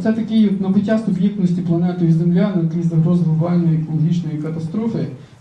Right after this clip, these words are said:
Це те, що сьогодні вже практично, е, ще не сталося, от, але процеси в цьому напрямку йдуть, бо сьогодні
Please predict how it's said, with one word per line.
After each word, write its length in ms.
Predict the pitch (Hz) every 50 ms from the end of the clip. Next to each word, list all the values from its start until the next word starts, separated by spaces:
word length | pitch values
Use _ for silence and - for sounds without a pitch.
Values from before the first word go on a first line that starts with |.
| _ - -
Це 460 | 202 202 202 202 196 190 180 175 160 160 160
те, 160 | 214 220 220
що 180 | 220 - 190 175
сьогодні 420 | 175 175 175 185 202 196 190 180
вже 160 | 175 175 175 175
практично, 920 | 175 180 175 170 - 208 202 202 - - 180 175 170 170 165 165 160 160 156 160 156 - - - - - - 139 151
е, 600 | 151 151 151 151 147 147 147 147 143 143 139 139
ще 200 | - - 190 185
не 120 | 180 180
сталося, 600 | 165 - - 226 226 220 185 160 - - - - - 131 - - - - - - - _ _ _ _ -
от, 140 | 156 156 151 156 156
але 160 | 165 170 175
процеси 440 | - - 175 196 202 196 202 - 170
в 80 | 170
цьому 140 | 170 170 170
напрямку 440 | 175 175 175 170 165 165 170 175 175
йдуть, 280 | 175 175 208 214 196 - -
бо 100 | 156 160
сьогодні 600 | 160 156 175 165 180 180 175 175 170 165 165 160